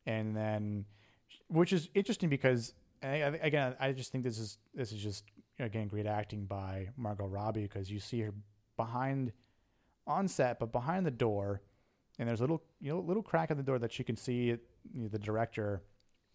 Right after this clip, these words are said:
as she gives, like, the hand wave signal for her to go through, and, but she's behind, behind the set,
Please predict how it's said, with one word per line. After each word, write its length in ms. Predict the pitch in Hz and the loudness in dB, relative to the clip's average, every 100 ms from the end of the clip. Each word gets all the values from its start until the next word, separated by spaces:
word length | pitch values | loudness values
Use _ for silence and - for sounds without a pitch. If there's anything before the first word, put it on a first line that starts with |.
| _ _ - | _ _ -8
as 140 | 110 | -6
she 140 | - 120 | -2 2
gives, 260 | 127 98 | 2 2
like, 100 | 110 | -2
the 120 | 107 | -2
hand 320 | 95 117 117 107 | 0 0 2 0
wave 180 | 104 | -2
signal 320 | 101 117 104 98 | -2 -4 -4 -6
for 140 | 101 | -4
her 100 | 104 | -2
to 60 | 101 | -2
go 160 | 101 | -4
through, 440 | 90 127 147 110 101 - - - - _ | -4 2 4 4 0 -6 -20 -20 -20 _
and, 140 | 120 104 | -4 -4
but 80 | |
she's 200 | - 165 | -2 -2
behind, 600 | - 127 139 147 143 127 117 _ _ _ _ _ | 0 -2 0 -2 0 -2 -4 _ _ _ _ _
behind 340 | 113 123 135 | -2 0 0
the 60 | 127 | -2
set, 400 | - 113 101 - | -2 -2 -2 -6